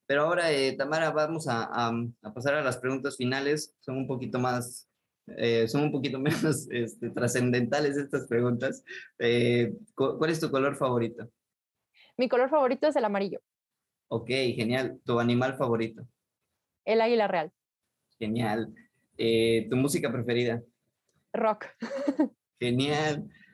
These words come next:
Speaker 1: Eh, ¿tu primera fotografía, la que digas, "Esta fue mi primera fotografía"?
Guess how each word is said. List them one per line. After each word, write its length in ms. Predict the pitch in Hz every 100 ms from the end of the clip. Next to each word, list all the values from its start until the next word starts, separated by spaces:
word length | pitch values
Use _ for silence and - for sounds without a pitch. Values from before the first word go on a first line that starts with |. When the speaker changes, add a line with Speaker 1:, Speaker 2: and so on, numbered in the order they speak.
| _ -
Speaker 1:
Eh, 1000 | 120 123 123 120 123 120 120 120 120 120
¿tu 140 | 151 131
primera 300 | 151 175 180
fotografía, 540 | 165 135 120 120 143
la 120 | 127
que 100 | 123 123
digas, 320 | 139 131 -
"Esta 360 | 139 139 156 -
fue 160 | 135
mi 160 | 135 127
primera 420 | - 120 117 123
fotografía"? 540 | 120 - 107 107 -